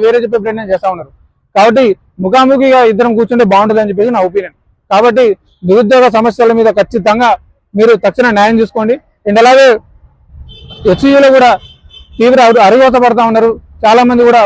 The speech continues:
మూగ జీవాలు కూడా అరిగోస పడతా ఉన్నాయి కాబట్టి దాని గురించి కూడా పట్టించుకోండి. ఇంకొకటి కూడా మీరు కొంతమంది ఎంపీలు కానీ ఎమ్మెల్యేలు కానీ కొంతమంది జాబ్ నోటిఫికేషన్ ఇస్తామంటారు, కొంతమంది జాబ్ నోటిఫికేషన్ రామంటారు, కొంతమంది ఎలక్షన్ తర్వాత వస్తాయని చెప్పేసి అంటున్నారు. మీకే క్లారిటీ లేదు. ఫస్ట్ ఈ-,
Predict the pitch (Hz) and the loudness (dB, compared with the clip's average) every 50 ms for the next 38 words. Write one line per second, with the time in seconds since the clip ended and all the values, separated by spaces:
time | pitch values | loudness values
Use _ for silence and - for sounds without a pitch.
0 | 190 180 185 214 240 269 247 240 254 240 240 233 233 226 214 208 220 233 226 233 | 0 -2 -2 0 2 2 2 2 2 2 2 2 2 2 2 2 2 2 0 0
1 | 220 226 214 208 226 214 214 214 214 208 208 214 208 175 190 202 226 226 240 220 | 0 0 -2 -2 -2 -4 -2 -2 -2 0 -2 -2 -4 -4 -4 -4 -4 -4 -4 -4
2 | 233 233 226 196 202 190 190 _ - 220 214 233 269 - _ _ _ _ _ - | -4 -4 -4 -4 -6 -8 -12 _ -14 -10 -8 -8 -8 -10 _ _ _ _ _ -6
3 | 214 277 302 269 294 285 277 269 254 240 220 214 226 - - - - - - - | -2 -2 0 2 2 2 2 2 2 2 2 0 -2 -4 -10 -20 -20 -20 -18 -10
4 | 202 196 247 269 262 - 233 226 226 240 233 240 247 254 262 262 247 240 240 226 | -4 -2 -2 -2 0 -2 -2 -2 0 0 0 0 0 0 0 2 0 0 0 -2
5 | 226 254 254 247 247 247 240 233 233 233 220 220 226 240 240 240 233 233 202 226 | -2 -2 0 2 2 2 2 0 0 0 -2 -2 -2 0 0 0 -2 -2 -4 -6
6 | 214 208 220 240 226 170 190 190 208 220 220 220 220 220 240 226 233 220 202 - | -6 -4 -6 -6 -4 -2 0 0 0 0 -2 -4 -4 -4 -6 -6 -6 -8 -12 -8
7 | - 247 254 254 233 247 247 262 262 - - 214 202 214 226 202 180 196 202 220 | -6 -6 -4 -4 -4 -6 -6 -6 -6 -6 -6 -6 -6 -6 -6 -2 -2 -2 0 0
8 | 226 226 220 233 226 233 214 202 185 190 202 220 226 220 214 226 240 247 - _ | -2 -4 -4 -4 -4 -4 -4 -2 0 0 0 -2 -2 -6 -6 -6 -6 -8 -8 _
9 | _ - - _ - 208 202 220 226 254 226 220 247 247 - 311 294 277 277 277 | _ -20 -14 _ -4 -4 -2 -2 -2 0 0 0 0 0 0 0 0 2 2 2
10 | 262 277 254 - 262 233 220 220 202 214 208 185 165 156 143 135 - _ _ _ | 2 0 -2 -2 -2 -2 -2 -2 -2 -2 -4 -4 -6 -10 -16 -18 -20 _ _ _
11 | _ - 185 240 269 302 294 269 294 277 247 262 254 214 175 190 175 - - 131 | _ -6 -2 0 0 0 2 2 2 2 2 2 0 -2 -2 -2 -6 -6 -8 -20
12 | - - - - _ _ _ - - - _ _ - 170 185 | -20 -20 -20 -20 _ _ _ -20 -20 -20 _ _ -6 -6 -6